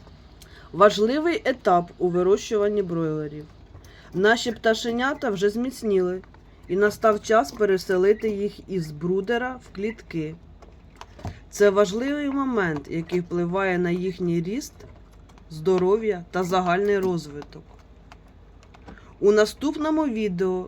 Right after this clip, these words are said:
ми покажемо та розкажемо, чому ми обрали саме двадцятий день для переселення,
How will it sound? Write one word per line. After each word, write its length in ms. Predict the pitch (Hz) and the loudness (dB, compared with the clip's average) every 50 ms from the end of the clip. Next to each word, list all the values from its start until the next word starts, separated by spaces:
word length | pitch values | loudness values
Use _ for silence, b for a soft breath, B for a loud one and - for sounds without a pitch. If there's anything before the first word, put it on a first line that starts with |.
| - - | -8 -6
ми 160 | 180 190 190 | -4 -2 -2
покажемо 760 | 175 196 185 175 180 196 208 220 254 254 269 254 247 240 233 | -2 -2 -4 -4 -2 2 4 4 4 2 -2 -4 -4 -4 -4
та 180 | 233 - 190 185 | -4 -4 -2 -2
розкажемо, 720 | 196 190 185 - - 165 156 151 147 143 147 143 139 143 143 160 160 - - - - - B B B B B B B B | -2 -4 -6 -10 -10 -6 -6 -6 -6 -8 -10 -10 -10 -10 -12 -14 -14 -18 -20 -20 -20 -20 B B B B B B B B
чому 380 | - - 240 233 233 302 359 349 | -2 2 4 4 6 6 6 4
ми 160 | 330 311 285 | 4 2 2
обрали 440 | 262 220 220 269 285 302 285 262 233 | 0 0 0 2 2 2 2 0 -2
саме 340 | - - 269 262 - 269 247 | -4 -4 -4 -2 0 0 -2
двадцятий 600 | 208 202 214 226 226 - 269 254 254 - 262 262 | -2 0 0 0 0 0 -2 -2 -2 -2 -4 -2
день 260 | 220 226 220 196 185 | 2 4 4 4 4
для 160 | 165 160 160 156 | 2 0 -2 -2
переселення, 840 | - 160 156 160 165 165 - - 147 139 131 127 127 127 135 - | -2 -2 -2 -2 -4 -4 -4 -4 -4 -4 -4 -6 -10 -12 -14 -16